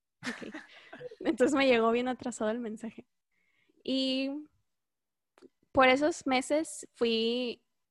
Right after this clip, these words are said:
fue caótico, o sea, y sí de que me desvelaba y así. Pero luego ya terminé eso en junio. Entonces, en junio como que me gradué, que se canceló porque no había, pues, covid, ¿verdad? Y se pospuso para el siguiente año la graduación de, de ese instituto.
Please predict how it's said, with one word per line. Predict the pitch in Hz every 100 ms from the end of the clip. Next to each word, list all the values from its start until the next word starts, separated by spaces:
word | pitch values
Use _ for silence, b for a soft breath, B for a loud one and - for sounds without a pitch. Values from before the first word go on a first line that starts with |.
| _ _ -
fue | 233
caótico, | 220 262 254 - 254 285 381 _
o | 226
sea, | 226 220
y | 214
sí | -
de | 220 214
que | 233
me | 226 220
desvelaba | 208 214 196 196 202 208
y |
así. | 202 285 359 _ _ _ b b b
Pero | 262 262
luego | 254 262
ya | 269 262
terminé | 254 247 240
eso | 233 240
en |
junio. | 240 294 294 277 240 233 _ _ _ _ _ -
Entonces, | 220 208 214 208 - 208 208
en | 208
junio | 226 220 214
como | 233 220
que | 214
me | 202 202
gradué, | 202 202 208 226 226
que | 226
se | 214
canceló | 220 220 220 220
porque | 233 226
no | 220 214
había, | 214 214 214 208 202 214 -
pues, | 214 -
covid, | 233 214 214
¿verdad? | 208 208 220 254 b b b -
Y | 220
se | 220 - _
pospuso | - 214 - 214
para | 233
el | 233
siguiente | 226 214 220
año | 220
la | 226 233
graduación | 214 196 190 208
de, | 214 220
de | 202 214
ese | 202 226
instituto. | 226 262 269 254